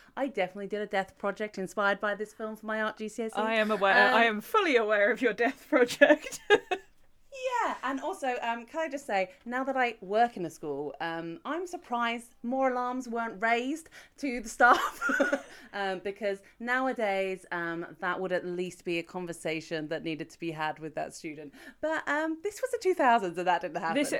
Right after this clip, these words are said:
Speaker 2: the amount,
Speaker 1: Um,
Speaker 2: the amount of
Speaker 1: <laughs>
Speaker 2: stuff that we, we were waving the most gigantic red flags at every
Speaker 1: <laughs> I know.
Speaker 2: adult,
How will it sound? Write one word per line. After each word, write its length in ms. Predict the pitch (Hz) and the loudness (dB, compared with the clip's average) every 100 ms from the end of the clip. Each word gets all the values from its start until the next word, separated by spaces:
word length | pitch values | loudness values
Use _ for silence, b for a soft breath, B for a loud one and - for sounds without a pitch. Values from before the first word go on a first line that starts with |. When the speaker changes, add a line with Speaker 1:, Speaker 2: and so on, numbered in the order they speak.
| 233 | 2
Speaker 2:
the 140 | 285 | 6
amount, 360 | 285 311 269 302 | 6 8 8 8
Speaker 1:
Um, 80 | 294 | 8
Speaker 2:
the 80 | |
amount 340 | 269 302 330 - | 6 6 6 4
of 100 | 285 | 0
Speaker 1:
<laughs> 0 | |
Speaker 2:
stuff 400 | - 233 185 - | -2 -2 -2 -6
that 160 | 202 | -8
we, 380 | 185 208 208 190 - | -4 -4 -4 -8 -10
we 300 | - 226 254 | -8 -4 -2
were 160 | 262 254 | 0 0
waving 640 | 214 226 233 214 196 190 | 0 0 0 0 -4 -4
the 160 | 180 196 | -6 -4
most 300 | 196 190 - | -4 -4 -4
gigantic 800 | 196 185 - 214 214 - 254 - | -4 -4 -2 0 -2 -2 -4 -2
red 200 | 208 196 | -2 -2
flags 640 | - 185 165 160 156 - - - | -2 -6 -4 -6 -10 -16 -16 -6
at 180 | 185 - | -4 2
every 420 | 214 277 - 233 | 2 4 4 4
Speaker 1:
<laughs> 0 | |
I 40 | 240 | 6
know. 280 | 247 208 | 6 6
Speaker 2:
adult, 240 | 190 220 | 4 2